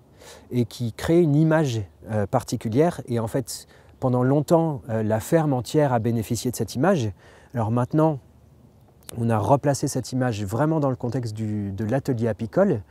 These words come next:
et la ferme développe son image propre avec le mouton à sept pattes,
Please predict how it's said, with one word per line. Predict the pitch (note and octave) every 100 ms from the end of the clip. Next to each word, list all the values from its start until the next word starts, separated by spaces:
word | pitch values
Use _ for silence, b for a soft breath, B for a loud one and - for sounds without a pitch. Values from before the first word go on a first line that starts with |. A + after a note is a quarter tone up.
| B B B _
et | D#3+ E3+
la | C#3+ A#2
ferme | - D#3+ F3 A#2 G2 b b b - -
développe | C3 A2+ C3+ -
son | B2 A2+
image | A2+ A#2 C3 A2 G#2+ G2
propre | - G3+ - -
avec | - A#2 A#2+
le | B2+
mouton | A#2+ A#2+ B2+
à |
sept | A2+ C#3
pattes, | - A#2+ A2+ - -